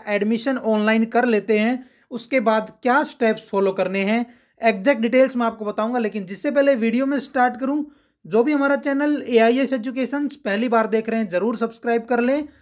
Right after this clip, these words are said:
और बेल आइकन पर प्रेस करना ना भूलें ताकि जो अपडेट्स हम अपलोड करें आप लोगों तक पहुंच सके। वीडियो हम स्टार्ट करते हैं तो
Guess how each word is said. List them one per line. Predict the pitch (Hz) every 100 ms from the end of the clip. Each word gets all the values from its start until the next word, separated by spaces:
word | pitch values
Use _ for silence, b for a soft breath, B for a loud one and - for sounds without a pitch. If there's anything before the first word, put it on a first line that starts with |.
| B -
और | 208
बेल | 208 202
आइकन | 196 202 190
पर | 196 -
प्रेस | 233 302 277
करना | - 196 196
ना | 185
भूलें | 165 165 190
ताकि | 190 180 175
जो | 175
अपडेट्स | 160 202 226 208
हम | 180
अपलोड | 180 175
करें | 170 165
आप | 165
लोगों | 156
तक | 165 156
पहुंच | 170 220 226
सके। | 214 175 - B B B
वीडियो | 190 240 262
हम | 233
स्टार्ट | - 240 233
करते | 240 247
हैं | 254 294 294 B B _
तो | 208